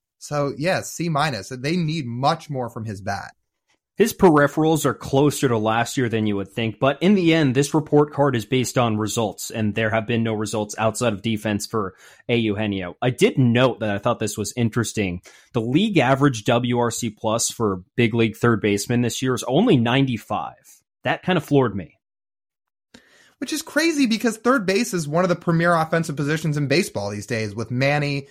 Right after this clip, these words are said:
Speaker 1: with Arenado, with Jose Ramirez, and some others. But a lot of those guys are struggling this year, which is totally uncharacteristic for guys that honestly probably have Hall of Fame cases when their career's said and done, as long as they keep their production up.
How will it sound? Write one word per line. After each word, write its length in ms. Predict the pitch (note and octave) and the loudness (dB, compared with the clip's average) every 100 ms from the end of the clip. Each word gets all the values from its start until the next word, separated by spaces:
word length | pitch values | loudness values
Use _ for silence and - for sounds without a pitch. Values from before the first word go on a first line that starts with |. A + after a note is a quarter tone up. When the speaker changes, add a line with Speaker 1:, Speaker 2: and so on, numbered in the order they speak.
| _ | _
Speaker 1:
with 140 | A#2+ A#2+ | -12 -6
Arenado, 640 | B2 A#2+ C3+ C#3+ D3 D3 | -6 -4 -2 0 0 -2
with 140 | B2 | -4
Jose 280 | C3 C#3 C3 | -6 -6 -4
Ramirez, 680 | B2+ A2+ B2 C#3 C#3+ C#3 C3 - - | -4 -4 -2 0 2 0 -4 -16 -8
and 140 | C3 | -8
some 140 | C#3 D3+ | -4 -2
others. 240 | F#3+ F3+ | 0 -2
But 140 | D#3 E3 | -2 -2
a 20 | |
lot 220 | D#3 A3 | 0 -2
of 40 | |
those 160 | C#4+ A#3+ | -2 -2
guys 240 | G3+ A3 | -2 -2
are 60 | F#3 | -6
struggling 500 | - D#3+ F3 G#3+ C3+ | -8 -4 -2 -2 -6
this 200 | A#2 - | -8 -8
year, 120 | A2 | -8
which 220 | G#2+ A2+ | -8 -8
is 140 | B2 - _ - | -10 -10 _ -20
totally 500 | _ B3 A#3 D3 C3 | _ 2 4 0 0
uncharacteristic 920 | C3 A#2+ C#3 A#2 - A2+ A2+ A#2 _ | -2 -2 -2 -4 -4 -8 -8 -12 _
for 100 | B2 | -8
guys 300 | A#2+ A#2+ A2+ | -6 -6 -6
that 160 | C3+ - _ _ | -10 -12 _ _
honestly 360 | E3 A#3 - F3+ | -4 -2 -4 -8
probably 300 | F3 F#3 F3 | -2 -2 -2
have 160 | D#3 C3 | -6 -2
Hall 200 | F3 C#3+ | -2 -2
of 80 | |
Fame 220 | - G#3 F#3+ | -4 -4 -4
cases 420 | C#3+ C3 C3 A#2 | -2 -4 -4 -4
when 140 | C3 | -2
their 100 | B2+ | -2
career's 440 | B2 B2 D#3+ F3 - | -2 0 2 2 0
said 160 | B2 | 0
and 120 | A2+ | 0
done, 220 | A2+ A2+ A2+ | 0 0 -2
as 100 | A2 | -2
long 180 | C3 | -2
as 100 | B2 | -2
they 80 | A#2 | -6
keep 240 | A2 C3 - | -8 -10 -8
their 100 | A#2 | -10
production 480 | A2+ A#2+ F3 A#2 | -4 -4 -4 -8
up. 220 | G2+ G#2 | -10 -12